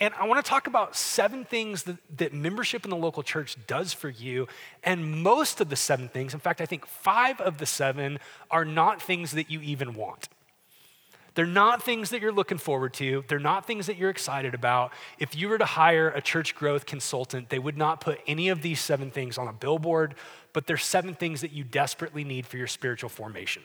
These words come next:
So here we go, and I'm gonna go really fast through these. Number one, the first thing you get by being a member of the local church is the gift of disillusionment. You're welcome.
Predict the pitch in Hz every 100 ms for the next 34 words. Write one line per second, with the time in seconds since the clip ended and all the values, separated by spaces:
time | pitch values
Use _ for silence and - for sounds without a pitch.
0 | _ - 117 - - - 175 160 117 87
1 | - 143 151 175 156 139 143 156 139 127
2 | 110 - 104 95 - - - - - -
3 | 156 185 180 160 120 98 - - _ _
4 | _ - - 147 - 233 - 226 202 208
5 | 151 139 151 147 143 151 135 143 160 170
6 | 160 147 143 135 - 127 127 - - -
7 | - 160 139 151 120 - 151 - 143 123
8 | 139 - 127 123 123 117 98 85 - _
9 | _ - - - _ - 120 151 135 120
10 | -